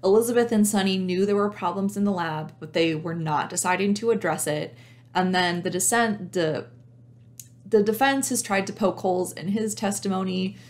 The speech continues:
showing that, again, he signed off on some of these things because of the extreme duress he was under,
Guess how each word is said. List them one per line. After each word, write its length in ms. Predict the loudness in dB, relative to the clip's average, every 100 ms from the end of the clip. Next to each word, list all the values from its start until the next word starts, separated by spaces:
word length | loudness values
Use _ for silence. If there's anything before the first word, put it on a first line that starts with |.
| -18
showing 440 | -2 2 2 2
that, 300 | 0 0 0
again, 340 | 0 2 2 0
he 200 | -4 -4
signed 320 | 0 2 2
off 220 | 0 -4
on 160 | -6 -6
some 140 | -6
of 120 | -6
these 220 | -6 -6 -4
things 380 | -4 -6 -6
because 340 | -8 -8 -6 -6
of 100 | -4
the 140 | -4
extreme 480 | -4 -6 -6 -4 -4
duress 400 | -4 -2 -2 -4
he 120 | -4
was 160 | -4 -4
under, 500 | -4 -2 0 0 0